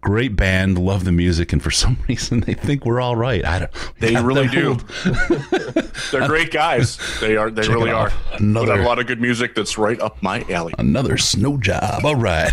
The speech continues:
Speaker 1: <laughs> Check 'em out. All these people hanging out. The Riz, me, everybody. Patreon dot com slash Detroit Lions Podcast. Get in there. If you donate as little as a dollar a month, we always recommend you donate more. But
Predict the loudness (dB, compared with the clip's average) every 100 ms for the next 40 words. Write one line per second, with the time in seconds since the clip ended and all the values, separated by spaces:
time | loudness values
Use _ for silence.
0 | 0 0 -2 -2 -2 0 0 0 0 -2
1 | 0 0 -2 -2 -2 0 0 0 0 0
2 | 0 0 0 0 0 0 0 2 0 0
3 | 2 0 2 0 2 2 0 0 0 0
4 | 0 0 0 0 2 2 2 2 0 0
5 | -2 -2 -4 -10 -18 -20 -20 -20 -20 _
6 | _ 0 2 4 2 2 2 -2 -8 -4
7 | 0 2 2 2 2 2 2 2 0 0
8 | 2 2 2 2 0 2 2 2 2 2
9 | 2 0 -2 0 2 2 2 2 2 2
10 | 4 2